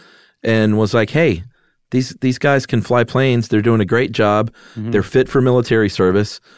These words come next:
Speaker 1: So let's, let's get this thing going in earnest." And he did so,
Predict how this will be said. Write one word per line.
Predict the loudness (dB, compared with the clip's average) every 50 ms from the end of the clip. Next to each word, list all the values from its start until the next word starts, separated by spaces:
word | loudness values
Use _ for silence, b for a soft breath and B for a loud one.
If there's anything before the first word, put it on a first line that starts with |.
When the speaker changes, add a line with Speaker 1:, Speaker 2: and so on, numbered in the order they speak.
| b b b b b
Speaker 1:
So | -4 0 2 4 4 4 2 0 0
let's, | -2 -2 -2 -2 -6 -10 -4 -4
let's | -4 -4 -2 -2
get | -2 -2 0
this | -2 -4 -2
thing | -2 0
going | 0 2 2 2 2 2
in | 2 2
earnest." | 0 0 0 0 -2 -4 -6 -10 -6
And | -4 -2 -2 -2 -2
he | -2 -2 0
did | 2 2 0 0 0
so, | 0 0 2 2 0 -2